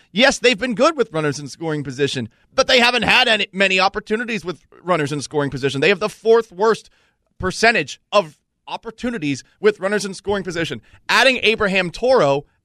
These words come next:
added to this Mariners lineup, and he right now is the guy that is carrying the lineup since he has been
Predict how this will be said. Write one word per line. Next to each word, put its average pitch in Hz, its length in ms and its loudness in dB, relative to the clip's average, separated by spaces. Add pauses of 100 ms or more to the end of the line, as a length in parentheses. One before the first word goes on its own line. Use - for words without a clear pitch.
(100)
added 165 440 0 (140)
to 208 120 -6
this 214 180 0
Mariners 185 360 0
lineup, 196 360 2 (280)
and 196 260 0
he - 240 -6
right 254 240 -2
now 247 400 2 (160)
is 247 160 -8
the 247 80 -4
guy 226 200 4
that 226 140 4
is 220 100 -4
carrying 269 440 2
the 185 140 0
lineup 156 360 0 (140)
since - 460 -2 (100)
he 208 200 0
has 190 180 4
been 151 400 -4